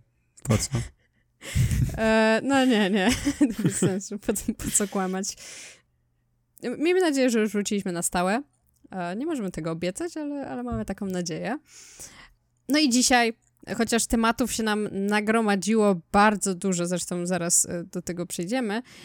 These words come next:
Speaker 2: e, ale dzisiaj postanowiliśmy, że, mm, porozmawiamy sobie o, e, nowym Top Gunie, o filmie Top Gun Maverick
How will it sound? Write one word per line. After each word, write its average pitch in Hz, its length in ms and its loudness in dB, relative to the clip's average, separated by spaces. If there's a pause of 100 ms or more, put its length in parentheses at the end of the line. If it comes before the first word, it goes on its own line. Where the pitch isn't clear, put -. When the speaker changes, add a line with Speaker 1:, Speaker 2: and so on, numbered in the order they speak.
(220)
Speaker 2:
e, 175 200 -2
ale 269 200 0
dzisiaj 226 280 -2
postanowiliśmy, 202 800 -4
że, 185 380 2 (420)
mm, 170 580 -8
porozmawiamy 196 720 0
sobie 185 760 2 (320)
o, 170 480 2 (460)
e, 170 200 -4
nowym 226 340 2
Top 196 220 0
Gunie, 185 500 0 (360)
o 190 100 -6
filmie 175 320 -2
Top 196 260 -4
Gun 165 180 -4
Maverick 226 480 -2